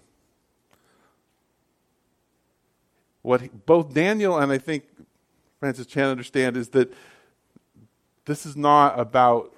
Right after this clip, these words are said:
us figuring out the bigger thing, but it's about the opportunity to be part of what God is doing in the world. Susan and I have been kicking around this thing of recent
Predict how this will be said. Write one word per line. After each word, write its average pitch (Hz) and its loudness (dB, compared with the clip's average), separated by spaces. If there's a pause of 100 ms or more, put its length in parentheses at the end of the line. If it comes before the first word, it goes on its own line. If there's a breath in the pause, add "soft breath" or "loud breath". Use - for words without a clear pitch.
(120)
us 123 -4
figuring 123 -6
out 110 -8
the 110 -12
bigger 110 -6
thing, 107 -8
but 110 -6
it's 107 -10
about 110 -4
the 110 -6
opportunity 110 -8 (320 soft breath)
to - -18
be 110 -10
part 117 -2
of 110 0
what 98 -4
God 92 -2
is 87 -10
doing 87 -8
in 82 -16
the 85 -10
world. 85 -10 (1600 soft breath)
Susan 185 -4
and 156 2
I 139 4
have 135 -2
been 127 -4
kicking 135 -6
around 123 0
this 113 -6
thing 117 -8
of 113 -10
recent 127 -4